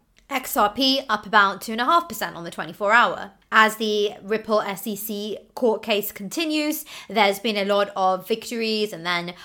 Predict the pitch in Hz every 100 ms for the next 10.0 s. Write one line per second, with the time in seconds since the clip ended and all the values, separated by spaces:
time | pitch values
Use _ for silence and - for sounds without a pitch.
0 | - - 190 175 165 165 - - - _
1 | _ - 226 220 220 214 208 202 - -
2 | 220 202 196 196 - 185 175 180 - 214
3 | 208 202 190 180 - - 226 202 190 180
4 | 190 185 - 320 247 185 190 185 196 180
5 | 208 185 185 240 202 190 233 190 185 -
6 | 185 175 175 185 175 170 170 175 190 -
7 | 180 175 - - - - 233 240 208 202
8 | 214 208 - 190 175 - 233 226 226 180
9 | 135 - - - 202 196 - - - -